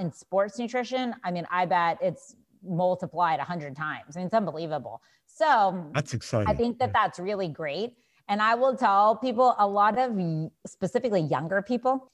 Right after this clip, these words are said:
Speaker 1: really wanna just get from point A to point B. And there's a lot to be said for just doing the work and getting in there and taking every experience you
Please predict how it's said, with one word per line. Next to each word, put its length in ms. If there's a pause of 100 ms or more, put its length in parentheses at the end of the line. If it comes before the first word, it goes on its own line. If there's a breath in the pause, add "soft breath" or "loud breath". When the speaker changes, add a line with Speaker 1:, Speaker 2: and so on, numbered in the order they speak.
(260)
Speaker 1:
really 560
wanna 260
just 200
get 160
from 140
point 220
A 100
to 80
point 260
B. 340
And 280
there's 220
a 60
lot 280
to 60
be 80
said 300
for 100
just 220
doing 240
the 80
work 420
and 120
getting 240
in 80
there 160
and 100
taking 340
every 240
experience 680
you 100